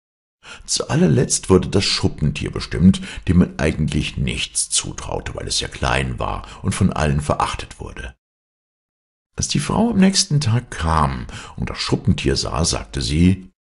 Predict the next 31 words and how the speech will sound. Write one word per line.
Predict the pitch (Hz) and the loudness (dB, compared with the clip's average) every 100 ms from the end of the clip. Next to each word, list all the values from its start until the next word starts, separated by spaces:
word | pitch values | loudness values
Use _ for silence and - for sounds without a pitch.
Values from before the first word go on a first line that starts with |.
| _ _ _ _ _ | _ _ _ _ _
„Hallo | 95 101 | -4 -2
Schuppentier, | 101 135 - 233 233 139 92 87 - - - | 0 -2 -2 -4 0 2 4 2 0 -14 -8
das | - | -6
den | - 82 | -2 -2
Bauch | 76 90 - | 0 -4 -4
auf | - | -6
der | - - | -4 -2
Erde | 127 143 | -2 -2
schleift, | - - 87 90 - - - - | -4 0 2 0 -4 -14 -14 -10
das | - | -6
von | 73 | -6
Schuppen | 73 - - - - - | -4 -6 -6 -6 -6 0
über | 143 185 - | 4 4 4
und | 170 - | 0 0
über | 143 | 0
bedeckt | 151 147 123 - - | 2 2 0 -2 0
ist. | 92 - - - _ _ _ _ _ | 2 0 -4 -16 _ _ _ _ _
Bist | - - | 0 0
du | |
hier | - - | -4 -6
geblieben, | - 50 71 76 107 | -8 -2 0 4 4
lieber | 131 143 | 6 2
Freund?“ | - 127 185 196 - _ _ _ _ _ _ _ _ - | 4 4 4 2 -10 _ _ _ _ _ _ _ _ 2
„Ja, | 95 78 78 92 | 4 6 6 4
ich | 117 | 4
bin | - | 4
hier, | 135 87 87 | 4 6 6
Mutter“, | 85 73 73 65 60 - _ - | 6 4 2 0 -4 -10 _ -4
antwortete | - - - - - | -4 -2 -6 -6 -8
das | - 73 | -4 -2
Schuppentier, | - - - 58 - - 65 76 | 0 -2 -4 -8 -8 -4 0 0